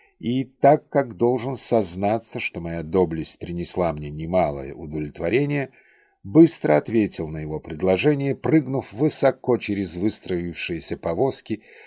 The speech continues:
в самый дальний конец инкубатора. Когда же я вернулся,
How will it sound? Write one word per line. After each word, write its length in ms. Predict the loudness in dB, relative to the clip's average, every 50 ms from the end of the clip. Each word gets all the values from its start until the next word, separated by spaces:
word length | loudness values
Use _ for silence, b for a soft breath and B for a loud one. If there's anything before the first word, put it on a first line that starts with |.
| B B B
в 80 | -10 -8
самый 480 | -2 6 8 8 8 8 4 0 -2
дальний 640 | -2 -4 2 6 6 6 6 4 2 0 -4 -6 -8
конец 500 | -6 -8 -8 -8 -6 -6 -6 -8 -6 -8
инкубатора. 680 | -10 -8 -6 -8 -6 -6 -6 -8 -8 -12 -18 -20 -20 _ _ _ _ _ _ _ _ _ _ _ _ _ _ _ _ _ _ _ _ _ _ _ -20
Когда 280 | -16 -12 -8 -4 -4 -2
же 140 | -2 -2 0
я 40 | 0
вернулся, 640 | 0 -2 -2 0 0 0 0 -2 -4 -8 -10 -10